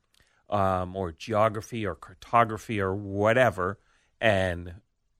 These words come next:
been happy and made a living? Absolutely. Would, like, I consider this show to be sort of the pinnacle of the field, or at least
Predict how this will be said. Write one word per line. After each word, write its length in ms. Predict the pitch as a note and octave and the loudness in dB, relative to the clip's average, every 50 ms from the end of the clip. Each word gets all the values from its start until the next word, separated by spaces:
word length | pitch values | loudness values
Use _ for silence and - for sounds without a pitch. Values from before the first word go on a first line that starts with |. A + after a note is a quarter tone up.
| _ _ - | _ _ -20
been 300 | C3+ G#2 - A#2 A2 G#2 | -10 -2 0 0 0 0
happy 600 | F#2+ F#2 A#2+ G#2+ G#2+ - - A2+ G#2+ G#2 G#2 - - | 0 2 4 4 4 4 0 -4 -4 -4 -6 -6 -6
and 180 | - G2 G2 G2 | -8 -8 -6 -6
made 180 | G2+ G2 F#2+ | -6 -6 -6
a 60 | F#2 F#2 | -6 -6
living? 480 | G2 G#2+ A2+ G#2+ A#2 A#2 A2+ A#2 A#2+ - | -4 -4 -2 -2 -2 -4 -4 -4 0 4
Absolutely. 760 | - E3+ E3 - - E3+ D#3+ C#3+ G#2+ - - - - - _ _ _ _ _ _ _ _ _ _ _ _ _ _ _ _ _ _ _ _ | 4 4 4 2 -4 -2 0 0 -2 -2 -6 -14 -16 -16 _ _ _ _ _ _ _ _ _ _ _ _ _ _ _ _ _ _ _ _
Would, 340 | C3+ B2 A#2 C3 C#3 C3 C3 - _ - | -8 -2 0 2 2 0 -2 -6 _ -2
like, 240 | - A#2 A2+ A2 - - | 2 4 2 4 4 6
I 120 | B2 C#3+ | 6 6
consider 760 | C#3+ - D3+ B2 A2+ - - C#3 B2 B2 B2 A#2 A2+ A2 G2 - _ _ _ _ | 6 4 -2 -6 -6 -4 -4 -4 -2 0 0 0 0 -2 -6 -10 _ _ _ _
this 200 | G2 A#2 A#2 - | -4 -4 -4 -4
show 400 | - - - C#3+ C#3 B2 G2+ G2 | -4 -2 2 4 4 4 2 0
to 80 | G2+ | -4
be 120 | E2+ G2+ G2 | -6 -10 -12
sort 280 | - - - A#2 G#2 | -10 -6 -4 -4 -4
of 80 | G2 F2+ | -4 -6
the 140 | F#2 F2+ _ _ _ _ - | -8 -10 _ _ _ _ -2
pinnacle 520 | - D3+ C3+ G#2+ - - E2+ D2+ D2 - _ _ _ _ _ _ _ _ _ _ _ _ - - | -2 0 -2 -2 -2 -2 -2 -2 -2 -6 _ _ _ _ _ _ _ _ _ _ _ _ 2 2
of 460 | G#2 G2+ F#2 F#2 F2+ E2+ E2+ G2 - | 4 4 4 2 0 -4 -6 -12 -14
the 80 | G#2 | -14
field, 500 | - - - - A2+ E2+ - - - _ _ _ _ _ _ _ _ _ _ _ _ - | -12 -12 -8 -6 -6 -6 -6 -10 -16 _ _ _ _ _ _ _ _ _ _ _ _ -2
or 80 | A#2+ A#2 | 0 0
at 80 | A2 | 0
least 300 | - B2 A#2 - - - | 0 -4 -6 -6 -8 -14